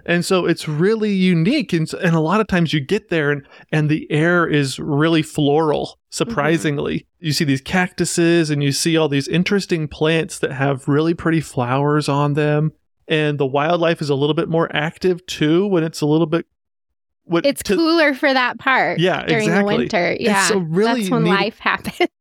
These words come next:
Speaker 1: Yeah, it's a really neat experience to be there during these times. And it's coming from the snow, it's warmer for us, but it's cooler for them. And it, and it's just s-, a spectacular time to be there.
Speaker 2: Okay, so here's the thing about Big Bend.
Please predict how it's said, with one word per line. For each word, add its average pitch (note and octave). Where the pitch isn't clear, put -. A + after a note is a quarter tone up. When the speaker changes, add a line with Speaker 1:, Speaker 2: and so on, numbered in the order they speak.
Speaker 1:
Yeah, E3+
it's F3
a F3+
really A3+
neat A3
experience G3
to E3+
be D#3+
there D#3
during D#3+
these D3+
times. E3
And E3
it's D#3
coming G3
from G3
the F3
snow, F3
it's -
warmer D3+
for E3+
us, F3
but E3+
it's D3+
cooler D#3
for D#3
them. D3+
And C#3
it, -
and C#3+
it's C#3
just D3+
s-, -
a C#3+
spectacular C#3
time C#3+
to -
be -
there. -
Speaker 2:
Okay, B3
so B3
here's D4+
the C#4+
thing C4
about G#3+
Big G3
Bend. F#3+